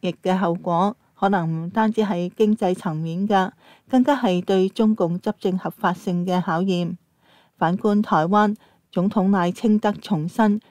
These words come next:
因應對等關稅策略，同時表示，台灣同美國將會迎接黃金時代。川普總統喺空軍一號向記者表示，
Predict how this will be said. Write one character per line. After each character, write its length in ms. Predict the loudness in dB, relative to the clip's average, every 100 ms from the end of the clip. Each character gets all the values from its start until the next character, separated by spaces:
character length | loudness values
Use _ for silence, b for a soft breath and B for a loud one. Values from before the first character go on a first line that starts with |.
| b -2
因 160 | 2
應 200 | 2 0
對 240 | 0 0 0
等 280 | -2 -4 0
關 240 | 2 2
稅 220 | 0 -2
策 220 | -2 -2 0
略， 220 | 0 0 -6 _ _ _ -6
同 180 | -4 -4
時 240 | -4 -4
表 240 | 0 0 0
示， 340 | 0 0 0 b b _
台 140 | 0
灣 280 | 2 4 2
同 200 | 2 0
美 260 | 0 -2 2
國 280 | 2 2 -2 b _
將 140 | 0
會 160 | 2 2
迎 280 | 0 -4 -2
接 160 | -4
黃 280 | -2 -4 -4
金 240 | -2 0 0
時 240 | -4 -4
代。 440 | 0 0 2 -2 -6 _ _ _ b b b b b
川 200 | 0 2
普 240 | 4 2
總 240 | 2 0 2
統 180 | 2 2
喺 220 | 2 2
空 220 | 4 4
軍 160 | 4 4
一 80 |
號 280 | 4 2 2
向 240 | 2 2 2
記 180 | 0 0
者 140 | -2
表 260 | -2 -4 -4
示， 380 | 0 0 0